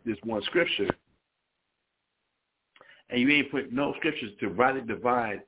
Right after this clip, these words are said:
the word of truth, to rightly divide what this Bible's talking about, what God is talking about.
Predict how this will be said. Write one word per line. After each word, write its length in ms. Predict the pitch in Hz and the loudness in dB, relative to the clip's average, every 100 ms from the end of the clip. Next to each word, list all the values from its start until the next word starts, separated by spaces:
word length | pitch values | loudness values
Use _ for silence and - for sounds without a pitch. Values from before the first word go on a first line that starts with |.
| - | -6
the 80 | 101 | -2
word 200 | 117 104 | 0 -2
of 100 | 101 | -2
truth, 280 | 151 127 - - _ _ _ _ _ _ _ _ _ _ _ _ | -2 -2 -4 -14 _ _ _ _ _ _ _ _ _ _ _ _
to 100 | 123 | -2
rightly 420 | 101 180 143 147 131 | 0 4 2 2 -4
divide 520 | 101 123 139 123 104 | -4 -2 0 -2 -4
what 140 | 107 | -6
this 100 | 113 98 | -8 -2
Bible's 260 | 120 117 107 | -2 -2 -6
talking 180 | 139 135 | -8 -6
about, 160 | 98 | -4
what 180 | 107 98 | -4 -2
God 280 | 110 123 120 | 0 0 -2
is 60 | 113 | -6
talking 240 | 147 143 101 | -8 -4 -4
about. 280 | 90 - | -4 -8